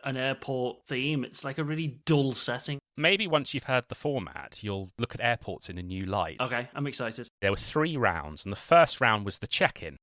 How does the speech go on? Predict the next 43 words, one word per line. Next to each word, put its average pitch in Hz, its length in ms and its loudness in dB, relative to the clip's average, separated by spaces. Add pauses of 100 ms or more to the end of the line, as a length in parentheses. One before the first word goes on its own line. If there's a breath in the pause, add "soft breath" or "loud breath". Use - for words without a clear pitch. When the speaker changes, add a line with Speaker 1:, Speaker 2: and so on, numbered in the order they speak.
Speaker 1:
Yep, 151 200 -2 (180)
okay. 143 300 -2
Speaker 2:
which - 140 -2
consisted 110 440 2
of 101 100 -2
queuing. 82 460 2
Speaker 1:
Yep. 143 180 -2
Speaker 2:
No, 123 80 6
no, 95 200 2
no, 98 140 0
no, 92 140 0
it 85 80 -4
didn't. - 260 -12
So 127 120 4
in 143 100 2
the 190 60 -2
check-in 107 420 0
round, 71 380 -8 (160)
we'd 107 120 -4
see - 180 0
each 123 320 -6
contestant's - 580 0
passport. - 680 2 (100)
Speaker 1:
What, 147 200 -6
they're 147 120 -2
real 151 220 0
passports? 151 380 -4
Speaker 2:
Well, 87 320 4
they're 101 120 6
faked - 400 2
for - 120 -8
T 95 260 -8
V 87 240 -4
passports. 78 340 -4
Speaker 1:
Right, 143 320 4
okay, 113 200 -10
gotcha. 120 120 -8
Speaker 2:
We'd 123 140 0
see 139 180 2
their 117 140 6
name, 120 460 4
their 107 200 6
occupation, 104 800 -2